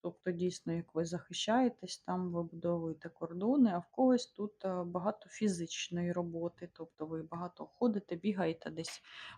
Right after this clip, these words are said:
по справам, і на все у вас вистачає енергії. Що вас здивує найближчий місяць?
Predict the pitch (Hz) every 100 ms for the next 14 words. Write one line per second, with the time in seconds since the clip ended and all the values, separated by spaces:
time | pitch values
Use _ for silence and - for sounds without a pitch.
0 | - - - - 190 208 214 185 175 -
1 | - - - - - - - - - -
2 | - - - 190 180 - - - - 202
3 | 214 208 185 - - 233 196 202 - 185
4 | 180 - 180 - 214 214 208 190 185 175
5 | 151 147 139 156 156 - _ _ _ _
6 | - - - - - _ _ _ _ _
7 | - - _ _ _ _ - _ - -
8 | _ _ _ _ - - _ - - -
9 | - - - 262 226 175 202 233 - -
10 | - - 170 - - 233 202 185 175 170
11 | 190 226 240 - _ - 190 175 170 175
12 | 185 - - 269 208 160 - - - -